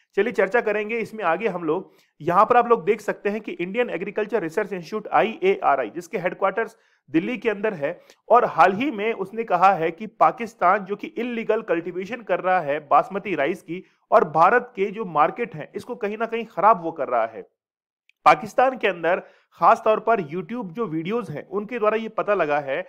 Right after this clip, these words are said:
कि पाकिस्तान के यूट्यूबर्स ऐसा वहां पर इंटरप्रेट कर रहे हैं कि पाकिस्तान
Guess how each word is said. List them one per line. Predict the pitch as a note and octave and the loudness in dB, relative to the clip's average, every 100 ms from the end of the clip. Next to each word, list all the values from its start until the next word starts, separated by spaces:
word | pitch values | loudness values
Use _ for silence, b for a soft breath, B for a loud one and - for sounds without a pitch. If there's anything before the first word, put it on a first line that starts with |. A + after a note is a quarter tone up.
| b b _ | b b _
कि | G#3+ | -12
पाकिस्तान | - D#3+ E3 G#3+ A#3 A3 | 0 0 0 -2 0 0
के | A3 | -2
यूट्यूबर्स | G#3 E3+ A3 G3+ F3 G#3 - - | -8 -6 -6 -4 0 0 0 -4
ऐसा | D#3 - A#3+ | -4 2 2
वहां | F#3 E3 | 4 0
पर | E3 A3 G#3+ b b - | 0 0 0 b b -10
इंटरप्रेट | D#3+ E3+ G3 G#3+ A3+ | -6 -4 2 2 2
कर | F3 D#3 | -2 -2
रहे | E3+ | -4
हैं | D3+ E3+ | -8 -12
कि | G#3+ | -6
पाकिस्तान | - D3+ F3+ A3 - F#3 A3 | 0 0 -2 -10 -2 -2 -2